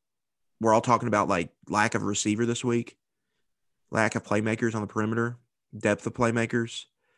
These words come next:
But now I think you're gonna have a coach and a play caller that can scheme up when you get in this next spot next year or two years down the road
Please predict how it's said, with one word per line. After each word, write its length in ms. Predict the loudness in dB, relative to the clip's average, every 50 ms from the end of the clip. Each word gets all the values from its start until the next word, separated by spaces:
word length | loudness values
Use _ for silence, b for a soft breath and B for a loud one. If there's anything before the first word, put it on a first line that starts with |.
| _ _ _ _ _ _ _ _ _ _ _ _ _ _ _ -8 0
But 180 | 4 4 4 6
now 280 | 6 6 6 8 8 6
I 60 | 6
think 280 | 6 2 0 0 0
you're 100 | -2 0
gonna 180 | 2 4 4 4
have 160 | 4 2 2
a 120 | 0 -2 -4 _ _ _ _ _ _ _ _ _ _ _ _ _ _ _ _ _ _ _ _ _ _ _
coach 340 | -2 2 4 4 4 4 2
and 80 | -2 -2
a 40 | -4
play 240 | -2 0 2 2 2
caller 460 | 2 2 2 2 2 2 0 0 0
that 160 | -2 -2 -4
can 100 | -4 -8
scheme 340 | -8 -8 -6 -6 -4 -2 -2
up 300 | 0 -2 -2 -4 _ _ _
when 240 | -14 -10 -8 -6 -4
you 80 | -4 0
get 160 | 2 2 2
in 80 | 2 0
this 160 | -6 -4 -4
next 180 | -4 -6 -6
spot 360 | -6 -4 -2 0 0 0 -2 -2
next 280 | -6 -6 -6 -6 -4 -4
year 200 | -2 -2 -2 -4
or 60 | -6
two 160 | -6 -4 -4
years 220 | -2 -2 -2 -4 -4
down 160 | -4 -6 -6
the 100 | -6 -6
road 680 | -6 -4 -4 -4 -4 -4 -6 -6 -6 -6 -6 -6 -6